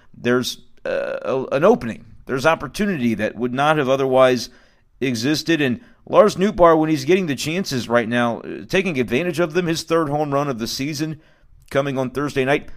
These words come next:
My opinion, get Lars Nootbaar in there every day until Dylan returns. I know you've got other guys you'd like to get opportunities for.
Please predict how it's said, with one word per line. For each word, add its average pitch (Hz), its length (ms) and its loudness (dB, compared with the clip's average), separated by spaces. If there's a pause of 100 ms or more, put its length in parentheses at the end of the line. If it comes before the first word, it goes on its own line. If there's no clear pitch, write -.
(120)
My 147 220 0
opinion, 220 480 0
get 202 280 2
Lars 190 300 4
Nootbaar 143 420 2
in 131 140 -4
there 123 240 2
every 151 320 2
day 127 240 4
until 117 340 -2
Dylan 120 400 -2
returns. 107 540 -6 (440)
I 113 100 -6
know 139 160 0
you've 135 180 -2
got 135 180 4
other 123 200 2
guys 123 360 2
you'd 117 140 -4
like 117 160 0
to 110 80 -10
get 110 180 -2
opportunities 151 580 -2
for. 151 360 0